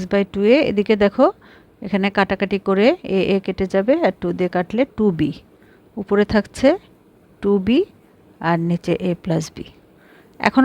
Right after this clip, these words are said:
আমরা কি করব? আমরা এই যে এই জিনিসটা আনার জন্য আমরা টু দিয়ে ভাগ দিলাম, টু এ দিয়ে ভাগ দিয়েছি, কিন্তু এই যে এখানে যোজন বিয়োজন করার জন্য। তাহলে এখন আমরা এটা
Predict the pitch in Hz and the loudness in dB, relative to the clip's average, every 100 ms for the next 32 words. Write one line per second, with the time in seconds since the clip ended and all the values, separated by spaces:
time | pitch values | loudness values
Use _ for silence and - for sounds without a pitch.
0 | 269 269 269 254 262 254 370 - 220 220 | 6 4 2 2 2 2 0 0 2 2
1 | - 254 247 254 - 233 233 254 262 - | 4 2 2 0 4 4 4 2 2 4
2 | 240 196 180 170 180 185 240 370 _ _ | 4 4 2 0 -2 0 0 0 _ _
3 | - _ - 214 233 254 254 254 254 240 | -20 _ -4 2 2 2 2 6 6 6
4 | 233 247 254 240 - _ - 208 247 254 | 4 4 4 2 -6 _ -14 -4 2 4
5 | 240 233 226 214 240 240 247 247 247 302 | 4 4 4 4 2 2 0 0 0 2
6 | 262 196 269 403 - - _ - 190 214 | 2 4 2 2 -6 -20 _ -2 2 4
7 | 247 381 - _ _ - 208 240 233 202 | 4 0 -6 _ _ -4 2 4 6 6
8 | 196 165 165 156 165 156 151 139 127 175 | 4 4 0 -2 -2 -2 -4 -4 -6 -8
9 | _ - 220 247 220 240 240 226 262 381 | _ -4 2 6 6 4 2 2 2 0
10 | - - _ - 202 | -8 -20 _ -2 0